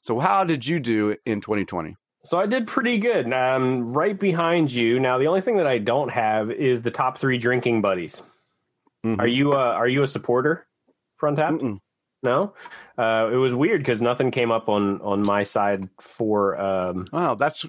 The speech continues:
Speaker 1: that is
Speaker 2: Hmm.
Speaker 1: weird because,
Speaker 2: <clears throat>
Speaker 1: yeah, 'cause that was the one thing that was working in the whole <laughs> stats thing from the beginning.
Speaker 2: Of course. Of course it was. Um,
Speaker 1: Maybe you just don't interact as
Speaker 2: Yeah.
Speaker 1: much as I do.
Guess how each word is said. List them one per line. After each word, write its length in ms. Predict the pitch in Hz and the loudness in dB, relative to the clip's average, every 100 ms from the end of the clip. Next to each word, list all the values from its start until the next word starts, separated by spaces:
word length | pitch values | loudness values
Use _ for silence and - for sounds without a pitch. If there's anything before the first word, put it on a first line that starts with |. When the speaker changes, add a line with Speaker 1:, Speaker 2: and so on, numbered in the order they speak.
| - | -4
Speaker 1:
that 120 | 147 | 0
is 140 | 196 160 | 2 0
Speaker 2:
Hmm. 80 | 113 | 0
Speaker 1:
weird 300 | 104 101 107 | 2 0 -2
because, 360 | - 123 117 156 | -2 0 2 0
Speaker 2:
<clears throat> 60 | - | 2
Speaker 1:
yeah, 220 | 160 147 107 | 2 2 2
'cause 100 | 117 | 2
that 180 | 170 196 | 2 2
was 120 | 139 | 0
the 80 | 131 | 0
one 180 | 151 | 0
thing 140 | 151 143 | 2 0
that 100 | 120 | 0
was 100 | 101 | 0
working 380 | 101 151 127 107 | 0 0 0 0
in 100 | 107 | 0
the 100 | 107 | 2
whole 220 | 139 135 | 2 0
<laughs> 240 | - - 160 - | -2 -4 -4 -4
stats 380 | - 143 139 | 0 0 0
thing 180 | - 139 | -2 -2
from 120 | 143 | 0
the 60 | 120 | 0
beginning. 420 | 113 123 120 104 - - | 0 0 0 -2 -8 -4
Speaker 2:
Of 240 | 277 170 - | -4 -2 -6
course. 480 | 117 92 - - - - - | -4 -4 -6 -12 -14 -20 -20
Of 80 | - | -2
course 200 | 339 214 | 0 2
it 100 | 131 | 2
was. 320 | 107 95 - - - - | 2 0 -6 -16 -20 -2
Um, 640 | 113 110 104 104 98 98 _ _ _ _ _ | 0 2 2 2 0 -2 _ _ _ _ _
Speaker 1:
Maybe 220 | 139 185 226 | 0 2 2
you 80 | 196 | 0
just 140 | 165 | 2
don't 160 | 180 180 | 0 2
interact 360 | 160 151 151 | 4 4 2
as 60 | 147 | 0
Speaker 2:
Yeah. 60 | 117 | 0
Speaker 1:
much 140 | 110 | 0
as 100 | 92 | 0
I 140 | 95 | 0
do. 260 | 87 85 | 0 -2